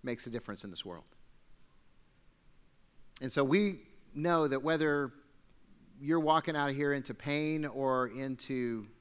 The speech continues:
health, whether you're walking out of here into joy or sorrow, whether you're leaving this place, uh, broken or celebrating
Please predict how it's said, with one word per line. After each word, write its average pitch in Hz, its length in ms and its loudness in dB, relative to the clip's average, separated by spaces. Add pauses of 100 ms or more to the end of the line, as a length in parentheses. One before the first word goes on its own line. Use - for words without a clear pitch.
(120)
health, 120 420 -4
whether 135 160 0
you're 151 120 2
walking 160 300 2
out 143 140 0
of 135 60 -4
here 147 180 0
into 131 180 -6
joy 147 480 0
or 123 140 -6
sorrow, 143 560 2 (340)
whether 151 160 4
you're 185 180 6
leaving 170 360 4
this 160 160 -2
place, 160 640 0
uh, 127 360 -2 (260)
broken 160 640 0
or 127 460 0 (960)
celebrating 107 680 -4